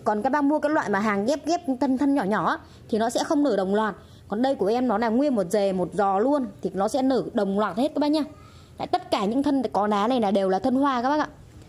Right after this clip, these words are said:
Đấy, như giò này của em nó rất là nhiều thân hoa này này. Một này, hai này, ba này, bốn này, năm này, sáu này, bảy thân hoa luôn, bảy thân hoa dài như này luôn các bác nhá. Đấy, thì em sẽ lên cái mã một này em chia sẻ cho các bác với giá là hai trăm năm mươi nghìn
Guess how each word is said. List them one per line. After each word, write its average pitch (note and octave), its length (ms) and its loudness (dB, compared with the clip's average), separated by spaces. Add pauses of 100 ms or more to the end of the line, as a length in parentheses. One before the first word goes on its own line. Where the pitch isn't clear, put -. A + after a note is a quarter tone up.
(160)
Đấy, F#3 140 0
như C4+ 140 2
giò A#3 160 2
này G3 120 0
của F#3+ 80 -2
em A3+ 160 0
nó A#3+ 80 2
rất F#4 100 2
là F#4 40 2
nhiều G#3+ 180 2
thân B3 200 0
hoa B3 160 2
này G#3+ 100 0
này. F3 80 -4 (300)
Một F#3 220 0
này, F3+ 140 0
hai G#3 380 -2
này, F3 100 -4 (420)
ba G#3+ 280 0
này, F3 160 -4 (640)
bốn G#3 280 0
này, B3 120 0 (100)
năm G#3 340 -2
này, F3 120 -4 (1300)
sáu G3+ 360 0
này, C#4 160 -2 (400)
bảy A3+ 220 -2
thân C4 120 0
hoa C4 220 0
luôn, B3 260 0
bảy A#3 140 0
thân B3 160 0
hoa A#3+ 180 0
dài F#3 200 0
như G#3+ 60 0
này F#3+ 100 0
luôn A3 140 -2
các A3+ 80 -2
bác B3 100 0
nhá. D4+ 100 0 (580)
Đấy, F#3+ 280 -2
thì B3+ 140 0
em C#4+ 140 0
sẽ C#4+ 140 -2
lên C#4+ 160 2
cái C#4 80 0
mã C#4 160 2
một C#4 200 0
này G#3+ 100 0
em A#3 80 -2
chia C#4 120 2
sẻ C4 180 -2
cho A3+ 120 -4
các B3 80 -2
bác C4 180 0
với F#3+ 160 0
giá F#3 200 0
là A#3 120 0
hai B3+ 220 -2
trăm B3+ 200 0
năm B3+ 120 0
mươi B3 100 0
nghìn G#3+ 220 0